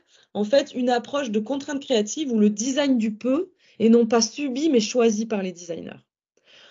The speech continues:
Donc là, c'est ça le sujet. On est en deux mille trente. Eh ben, en fait, euh, on peut plus utiliser d'écran. Donc, vous allez devoir repenser le partage et l'écoute de la musique, parce qu'en deux mille trente, il y aura encore du fun, on voudra quand même écouter de la musique. C'était aussi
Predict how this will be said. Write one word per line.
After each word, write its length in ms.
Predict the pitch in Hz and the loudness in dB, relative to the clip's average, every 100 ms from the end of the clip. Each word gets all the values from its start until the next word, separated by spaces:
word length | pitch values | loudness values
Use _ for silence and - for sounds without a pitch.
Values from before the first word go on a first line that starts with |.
| - | -4
Donc 260 | 190 277 285 | 0 2 2
là, 100 | 320 | -2
c'est 140 | 294 | 0
ça 200 | 262 220 | -2 0
le 60 | 180 | -2
sujet. 340 | - 175 151 | -4 -14 -10
On 140 | 147 208 | -4 0
est 60 | |
en 100 | 247 | 0
deux 140 | 254 247 | 0 0
mille 180 | 240 226 | 0 -2
trente. 460 | - 190 247 - _ _ _ _ _ - | -4 -4 -4 -10 _ _ _ _ _ 0
Eh 140 | 214 | 2
ben, 180 | 214 226 | 6 4
en 140 | 240 | 2
fait, 500 | 214 220 214 226 - - | -2 0 0 -2 -14 -8
euh, 380 | 190 175 175 - | -4 -2 -2 -2
on 140 | 208 226 | -4 -2
peut 200 | 254 214 | -2 -4
plus 320 | - 269 233 | -2 -2 -2
utiliser 460 | 226 - 208 208 | -4 -2 0 2
d'écran. 480 | 220 202 208 - 151 - _ _ _ - - | 0 -2 -4 -10 -14 -16 _ _ _ -20 0
Donc, 140 | 226 | 2
vous 180 | 233 277 | 4 4
allez 200 | 294 285 | 2 2
devoir 600 | 233 220 180 175 208 _ _ _ _ _ - | 0 0 -2 -4 -6 _ _ _ _ _ -14
repenser 920 | 175 254 359 330 294 - 202 175 208 | 0 2 2 0 -2 -6 -8 -8 -8
le 200 | - 208 | -2 0
partage 380 | 214 220 - 208 | 0 -4 0 0
et 80 | 190 | 0
l'écoute 300 | 185 190 214 | -6 -6 -2
de 80 | 175 | 0
la 120 | 151 | 0
musique, 420 | 156 147 220 302 | -2 -6 -6 -2
parce 140 | 175 | -2
qu'en 120 | - 190 | 0 2
deux 160 | 214 | 6
mille 160 | 214 214 | 6 4
trente, 280 | - 214 202 | 0 -2 -2
il 40 | |
y 20 | |
aura 140 | 160 170 | -4 -6
encore 260 | 180 190 | -4 -4
du 100 | 185 | -6
fun, 360 | - - 247 320 | -16 0 2 2
on 60 | 196 | -2
voudra 260 | - 170 | -8 -10
quand 160 | 180 247 | -2 0
même 140 | 240 | 2
écouter 280 | 226 - 196 | 0 -2 -8
de 60 | 175 | -4
la 80 | |
musique. 300 | 170 190 302 | -4 -4 -6
C'était 180 | - 202 | -2 0
aussi 460 | 196 208 - 254 | 2 2 -2 -4